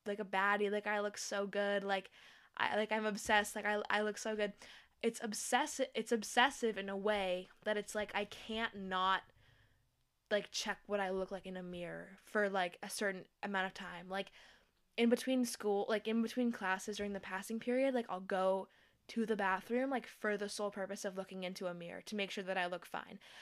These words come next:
And I used to never be that type of person. I would go once at the beginning of the day to look at my outfit and be like, "Okay, I look good. Like, that's fine."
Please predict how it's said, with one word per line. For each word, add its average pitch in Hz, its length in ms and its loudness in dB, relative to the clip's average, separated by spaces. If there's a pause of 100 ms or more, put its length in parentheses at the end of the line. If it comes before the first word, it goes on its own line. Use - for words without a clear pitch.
(140)
And 233 140 0
I 254 100 4
used 285 280 0
to 240 60 0
never 208 500 0
be 185 160 -4
that 185 180 -2
type 185 180 -10
of 185 140 -16
person. - 380 -10
I 208 100 -6
would 202 240 -4
go 208 460 4
once 190 500 -4
at 240 80 -12
the 214 80 -8
beginning 190 360 -4
of 185 60 -4
the 196 60 -6
day 185 240 0
to 196 140 -10
look 196 140 -6
at 190 60 -4
my 196 140 -4
outfit 196 340 -6
and 196 160 -6
be 190 120 -2
like, 190 200 -4
"Okay, - 200 -8
I 180 140 -4
look 180 180 -6
good. 175 220 -6
Like, 175 180 -6
that's 185 260 -8
fine." 196 440 -4